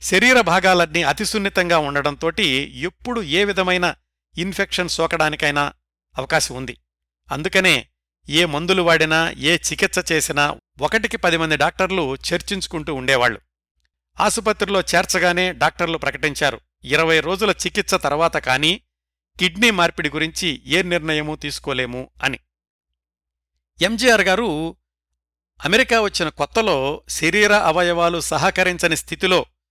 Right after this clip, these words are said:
బుద్ధిమంతుడైన విద్యార్థిలాగా ఏం చెప్పినా వినేవాళ్లు, కానీ కాస్త తేరుకున్నాక మళ్లీ చీఫ్ మినిస్టర్లాగా ప్రవర్తించేవాళ్లట. ఈ విషయాలన్నీ కూడా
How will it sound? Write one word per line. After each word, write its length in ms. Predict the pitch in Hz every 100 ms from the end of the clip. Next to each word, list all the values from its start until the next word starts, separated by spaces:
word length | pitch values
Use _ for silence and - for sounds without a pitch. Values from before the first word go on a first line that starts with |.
| _ _ 135
బుద్ధిమంతుడైన 680 | 160 156 202 190 180 175 160
విద్యార్థిలాగా 760 | 143 160 175 156 151 143 147
ఏం 260 | 147 147 185 180
చెప్పినా 260 | - 160
వినేవాళ్లు, 440 | 139 143 151 151 147
కానీ 480 | 139 165 233 135 - _ _ _ _ -
కాస్త 300 | 165 190 175
తేరుకున్నాక 840 | - 220 262 160 139 127 117 120 - _ _ _ _ _
మళ్లీ 340 | 156 214 190 - -
చీఫ్ 160 | 240 -
మినిస్టర్లాగా 520 | 196 - 160 147 147
ప్రవర్తించేవాళ్లట. 920 | 151 139 - 139 135 127 123 120 117 - _ _ _ _ _ _
ఈ 160 | 160 190
విషయాలన్నీ 540 | 170 208 208 175 175
కూడా 380 | 175 170 151 110